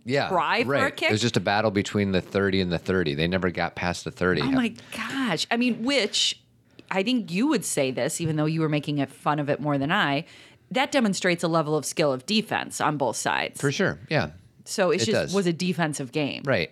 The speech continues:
Speaker 1: right. It's kinda like how Americans get mad at the Europeans or the South Americans or any other place in the world for having a one nothing soccer match or a zero zero soccer match 'cause there's no scoring. I'm sure that the world is like,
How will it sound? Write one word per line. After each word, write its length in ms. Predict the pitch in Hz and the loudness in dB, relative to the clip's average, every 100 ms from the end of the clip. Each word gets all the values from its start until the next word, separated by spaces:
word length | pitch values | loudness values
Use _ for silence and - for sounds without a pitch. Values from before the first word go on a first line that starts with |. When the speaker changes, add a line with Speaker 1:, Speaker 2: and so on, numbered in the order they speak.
| _ | _
Speaker 1:
right. 180 | - 92 | -2 0
It's 200 | 62 - | 0 -4
kinda 220 | - 110 107 | 0 2 2
like 340 | 101 95 78 | 2 0 -2
how 360 | - 90 87 85 | 0 2 2 0
Americans 520 | 90 101 104 95 82 | 0 0 0 0 0
get 160 | 85 | -2
mad 400 | 85 90 87 82 - | 0 0 0 0 0
at 220 | 87 78 | 0 2
the 80 | 85 | 2
Europeans 800 | 87 82 - 135 120 85 85 87 | 2 0 0 0 2 2 0 0
or 140 | 82 | 2
the 80 | 80 | 2
South 260 | - 85 - | 0 -2 0
Americans 600 | 90 95 92 87 87 85 | 0 2 0 0 0 0
or 80 | 78 | 0
any 240 | 92 92 80 | 0 0 0
other 180 | 87 92 | 0 0
place 240 | 85 78 | 0 -2
in 60 | 80 | -2
the 80 | 78 | 0
world 240 | 78 73 | 0 0
for 80 | 78 | 0
having 300 | 82 82 80 | 0 0 0
a 120 | 76 | 0
one 440 | 71 76 85 85 76 | -2 -2 0 0 -4
nothing 400 | 78 78 85 76 | -2 -2 -2 -4
soccer 400 | - 71 76 87 | -2 -2 0 -2
match 440 | 90 98 117 - - - - - | 0 0 -2 -10 -18 -20 -20 -16
or 140 | - 87 | -4 0
a 60 | 85 | 2
zero 260 | 87 90 | 2 2
zero 200 | 85 85 | 2 0
soccer 340 | - 82 82 92 | 2 0 0 0
match 320 | 90 107 - | 0 -2 0
'cause 80 | 92 | 0
there's 160 | 82 | 2
no 100 | 92 | 0
scoring. 560 | 85 - 107 98 78 76 - - - - - - | -2 -2 0 2 0 -4 -12 -20 -20 -20 -20 -4
I'm 120 | 95 | -2
sure 260 | 101 120 113 | 0 0 0
that 360 | 110 101 87 87 | 0 -2 -4 0
the 200 | 95 87 | 2 0
world 400 | 90 95 113 98 | -2 0 2 2
is 100 | 87 | 2
like, 400 | 90 87 - - | 4 2 0 -8